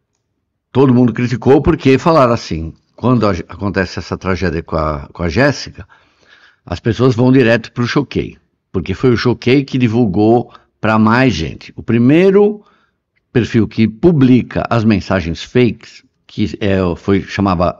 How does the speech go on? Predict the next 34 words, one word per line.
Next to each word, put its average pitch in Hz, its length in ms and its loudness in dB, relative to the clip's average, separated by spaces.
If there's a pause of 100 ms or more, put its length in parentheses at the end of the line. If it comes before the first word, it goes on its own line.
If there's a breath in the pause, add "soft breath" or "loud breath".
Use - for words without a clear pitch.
Garoto 110 440 2
do 101 60 0
Blog, 101 460 2 (960 soft breath)
ele 127 280 2
publica, 143 480 2
ele 156 100 -2
tem 151 140 2
um 170 80 4
milhão 160 220 4
de 160 80 -4
seguidores. 107 600 0
Deu 214 260 2
ali 139 180 2
um 147 60 4
bafafá, 120 400 0
mais 147 180 0
nada. 87 420 -2 (140)
E 120 140 -2
aí, 139 220 4
como 277 600 2
esses 196 480 4 (240)
perfis 110 800 2
têm 131 320 2
o 113 160 4
hábito 90 380 -2
de 98 120 -2
um 143 120 4
pegar 104 300 0
a - 20 0
matéria 92 340 0
do 87 140 0
outro 120 280 2
pra 92 200 -4
ficar - 480 -4